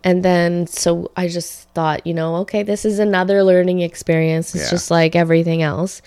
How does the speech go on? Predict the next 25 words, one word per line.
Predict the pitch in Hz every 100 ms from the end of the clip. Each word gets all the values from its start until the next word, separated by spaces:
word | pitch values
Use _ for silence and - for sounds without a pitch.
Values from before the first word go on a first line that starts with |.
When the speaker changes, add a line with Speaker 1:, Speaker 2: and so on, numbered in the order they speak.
| -
Speaker 2:
Yeah. | 78 58 78 - _
Speaker 1:
You | - 208
never, | 208 202 214
you | 208 202
know, | 208 196
you're | 190 190
never | 190 190
gonna, | 190 185
you're | 175
not | 196 190
gonna | 190
write | 175 175
a | 165
hit | - -
song | - 175 165 165
every | 165 170
time | - 170 165
you | 156
write | 160 -
with | 160
someone. | 156 151 147 156 170 - - _ -
Speaker 2:
But |
wasn't | 135 165 180
there | 175 175
one, | 131 110 110 117